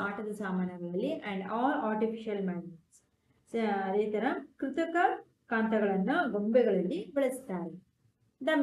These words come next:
magnets can be of various shapes, some of which are shown in figure four point two. ಕೆಲವೊಂದು ಕಾಂತಗಳು ಏನು ವಿವಿಧ ಆಕಾರಗಳಲ್ಲಿರುವುದನ್ನು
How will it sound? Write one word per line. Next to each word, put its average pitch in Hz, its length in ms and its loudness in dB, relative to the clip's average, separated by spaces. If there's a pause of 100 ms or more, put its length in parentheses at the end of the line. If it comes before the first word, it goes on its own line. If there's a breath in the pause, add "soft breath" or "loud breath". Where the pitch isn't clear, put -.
magnets 294 580 2
can 254 160 4 (120)
be 247 60 2 (180)
of 220 100 2 (180)
various 294 560 2
shapes, 208 340 -2 (300)
some 220 220 -6 (160)
of 339 100 -4 (680)
which 220 200 -6 (100)
are 214 120 -4 (100)
shown 226 220 -4 (100)
in 202 60 -8 (120)
figure 240 300 -2 (340)
four 190 220 -4
point 180 260 -2
two. 160 120 -4 (420)
ಕೆಲವೊಂದು 320 500 8 (180)
ಕಾಂತಗಳು 226 540 4 (560)
ಏನು 233 260 2 (520)
ವಿವಿಧ 320 320 4 (200)
ಆಕಾರಗಳಲ್ಲಿರುವುದನ್ನು 226 1200 4